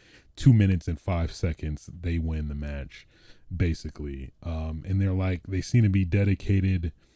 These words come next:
like, maps that are, like, more or less, uh, contained within a somewhat closed, closed area. And, uh, basically, you know, you're the cleaners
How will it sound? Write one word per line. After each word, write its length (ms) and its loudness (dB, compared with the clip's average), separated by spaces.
like, 320 -2
maps 800 -4
that 160 -2
are, 120 -2
like, 240 -4
more 240 8
or 40 8
less, 520 2
uh, 280 2
contained 680 4
within 260 0
a 180 0
somewhat 560 2
closed, 800 0
closed 480 4
area. 520 2
And, 500 2
uh, 200 0
basically, 420 2
you 100 4
know, 140 2
you're 320 2
the 200 0
cleaners 760 0